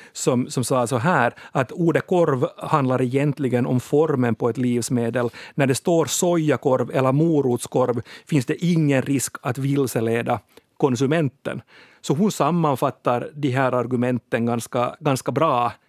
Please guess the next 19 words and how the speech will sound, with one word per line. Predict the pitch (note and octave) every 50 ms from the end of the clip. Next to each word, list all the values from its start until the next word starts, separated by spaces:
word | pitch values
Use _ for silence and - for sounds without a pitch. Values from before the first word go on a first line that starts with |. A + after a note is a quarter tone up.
| _ _ _
här. | - - C3 C#3 C#3+ C3 - - - - - -
Att | - C#3 - - -
man | D#3 D#3 D3+ D3+ C#3
blir | C#3+ E3+ F3+ E3+ D#3
som, | - - D#3+ -
och, | D#3+ D3+ D3 - D3+
och | E3+ -
som | F3+ E3 D3+
du | F#3 F#3
säger | - E3+ C#3+ C3+ B2+ B2 B2
också, | B2 - - D3
man | C#3 C3+
blir | D3+ E3 D#3
kanske | - D#3 C#3+ - D3
inte | C3 B2+ A#2+
vilseledd | C#3 C3 C3 A#2 C#3 B2 A#2 A#2+ A2+
om | B2 A#2+
det | B2 A#2
står | - - F#3+ E3+ C#3 B2 B2 A#2